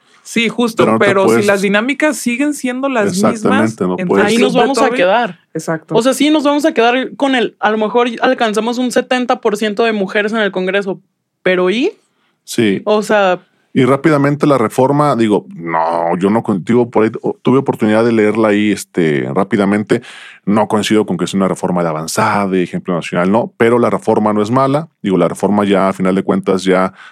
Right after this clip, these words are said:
Speaker 2: hace estos bloques que decíamos, ya se le da certeza de participación a la mujer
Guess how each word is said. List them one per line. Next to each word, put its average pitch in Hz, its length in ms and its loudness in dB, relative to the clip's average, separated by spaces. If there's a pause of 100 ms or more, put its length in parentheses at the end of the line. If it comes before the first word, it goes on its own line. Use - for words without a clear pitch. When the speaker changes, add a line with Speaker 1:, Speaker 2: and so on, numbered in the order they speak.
(100)
Speaker 2:
hace 104 200 -2
estos 90 260 -2
bloques 101 360 -4
que - 100 -4
decíamos, 131 720 0 (320)
ya 101 220 2
se 104 160 -2
le 98 80 2
da 95 120 2
certeza 98 480 -2
de 95 140 2
participación - 520 -4
a 90 40 0
la 90 100 2
mujer 127 380 0